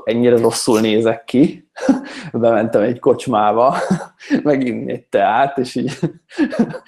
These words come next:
<laughs> vagy egy boltba, és ugye ennyire rosszul nézek ki, hogy mi van, de hát ugye aztán megtudtam, hogy,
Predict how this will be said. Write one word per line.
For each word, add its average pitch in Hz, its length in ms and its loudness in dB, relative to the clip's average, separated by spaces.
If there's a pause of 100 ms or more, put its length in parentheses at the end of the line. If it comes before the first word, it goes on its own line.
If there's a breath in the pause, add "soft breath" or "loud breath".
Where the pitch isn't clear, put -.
(300 loud breath)
<laughs> - 760 -8
vagy 110 140 0
egy 104 180 -4
boltba, 110 520 0
és 123 140 -6
ugye 101 180 -6
ennyire 110 300 -4
rosszul 120 420 -4
nézek 131 380 -4
ki, - 120 -8
hogy 110 140 -6
mi 127 40 -10
van, 110 240 -6
de 104 80 -6
hát 104 200 -8
ugye 113 200 -8
aztán - 480 -12 (680 soft breath)
megtudtam, - 760 -8
hogy, 107 160 -8